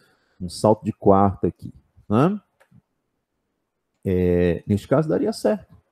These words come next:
Por quê? Porque essa sexta aqui,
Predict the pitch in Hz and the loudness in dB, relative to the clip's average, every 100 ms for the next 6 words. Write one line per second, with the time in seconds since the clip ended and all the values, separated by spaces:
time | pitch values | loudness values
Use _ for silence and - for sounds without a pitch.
0 | _ _ - 147 - 80 - _ _ _ | _ _ -2 -2 2 -2 -2 _ _ _
1 | _ _ - 180 156 120 165 160 - 95 | _ _ 4 6 8 6 6 2 4 4
2 | 92 147 160 147 | 4 2 2 0